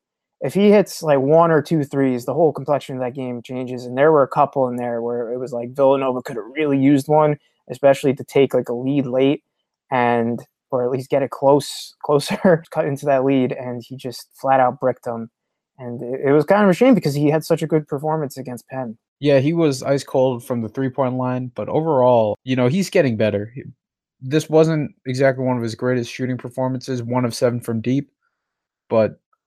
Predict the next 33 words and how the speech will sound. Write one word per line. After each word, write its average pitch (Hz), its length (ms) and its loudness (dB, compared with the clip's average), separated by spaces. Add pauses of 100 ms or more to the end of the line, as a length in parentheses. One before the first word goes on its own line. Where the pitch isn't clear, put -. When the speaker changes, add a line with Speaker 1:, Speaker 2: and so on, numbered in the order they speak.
(140)
Speaker 2:
he's 185 400 -2
able 165 260 4
to 120 340 0 (480)
be 160 200 4
a 147 60 4
guy 131 260 6
that 123 140 0
can 117 180 -6
make 143 180 0
it 175 60 -2
from 147 180 -6
the 131 80 -2
free 135 240 -6
throw 113 220 -4
line. 110 340 -4 (560)
He 143 120 -12
can 143 180 -2
do 156 160 2
a 156 40 2
little 185 200 4
bit 160 160 -2
of 131 100 -2
everything, 117 680 0 (600)
but 127 100 2
I 131 120 8
have 147 220 6
to 147 100 -8
give 131 520 -4 (600)
Phil 139 200 -2
Booth 123 300 -6
props 110 540 -2 (240)
for 110 580 -2 (160)
just - 520 -8